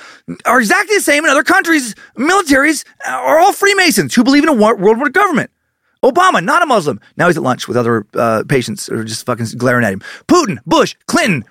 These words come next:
President of China, all <laughs> Freemasons. Trump is a Freemason. Once the first militia, I did not write any of this, by the way, I promise. This is all hit, one fucking post. Once the first militia or patriot is trying to be disarmed,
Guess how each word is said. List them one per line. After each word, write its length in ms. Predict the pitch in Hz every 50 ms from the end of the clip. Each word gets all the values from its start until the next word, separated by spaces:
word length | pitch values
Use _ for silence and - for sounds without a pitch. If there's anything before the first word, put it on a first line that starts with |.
| _ -
President 320 | - 254 277 277 285 285
of 80 | 285 214
China, 360 | - 262 247 208 160 127 - - _ _
all 140 | - 240 269 277
<laughs> 60 | -
Freemasons. 640 | 175 - - 214 - - 202 151 - 139 107 - - - - - - _ -
Trump 200 | - 330 311 247
is 120 | 226 165
a 20 |
Freemason. 500 | 156 - 185 170 156 139 120 104 101 - _ _ - - - _ -
Once 280 | 170 233 294 349 311
the 80 | - 311
first 260 | 202 285 285 302 254 214
militia, 300 | 254 254 247 190 233 233 -
I 80 | 147
did 120 | 156 165 151
not 220 | 156 156 151 139
write 140 | 131 127 123
any 100 | 120 120
of 60 | 113
this, 100 | 107 101
by 160 | - 113 107
the 80 | 107 107
way, 120 | 101 95
I 40 | 98
promise. 300 | - - 117 101 98 123
This 60 | 147
is 40 | 139
all 200 | - 123 135 139
hit, 180 | 139 131 - -
one 240 | 107 127 143 156 151
fucking 280 | - 151 143 156 135
post. 300 | 123 131 117 120 - - - - - - - -
Once 240 | 160 247 359 381 -
the 80 | 302 196
first 200 | 262 269 - 208
militia 320 | 220 254 311 277 - 262
or 140 | 208 190 185
patriot 320 | - 233 277 294 247 254
is 80 | 220 170
trying 240 | - 226 208 214 214
to 80 | 208
be 60 | 180
disarmed, 420 | 185 175 - 196 185 196 214 202